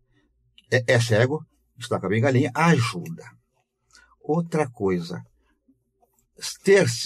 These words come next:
eh, andar sempre com uma postura o melhor possível, andar com a cabeça lá pra trás, coisa e tal.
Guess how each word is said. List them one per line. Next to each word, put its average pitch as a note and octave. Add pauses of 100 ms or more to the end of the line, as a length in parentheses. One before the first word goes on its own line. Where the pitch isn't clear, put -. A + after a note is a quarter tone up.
eh, A#2
andar D3+
sempre A#2+ (1040)
com D#3
uma B2 (420)
postura C3+ (1300)
o C#3+ (260)
melhor C#3+
possível, B2 (500)
andar C#3
com C#3
a C3
cabeça A#2
lá A2
pra G2
trás, A#2
coisa G#2
e F2+
tal. A2